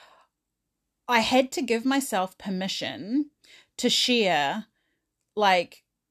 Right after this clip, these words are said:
paid program quality trainings on a free podcast. So the stuff that I wanted to share, I felt like I should be packaging this up in a, in a program and selling it.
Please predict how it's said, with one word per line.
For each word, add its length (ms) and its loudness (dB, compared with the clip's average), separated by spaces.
paid 420 2
program 760 0
quality 600 0
trainings 920 -2
on 160 2
a 60 -2
free 280 -8
podcast. 760 -12
So 680 2
the 120 0
stuff 400 -4
that 120 4
I 80 4
wanted 300 -2
to 100 -8
share, 640 -2
I 140 -2
felt 280 2
like 280 0
I 140 0
should 640 0
be 100 -2
packaging 520 -4
this 140 -8
up 160 -6
in 120 -6
a, 80 -8
in 100 2
a 80 0
program 500 -2
and 200 -4
selling 400 -6
it. 280 -16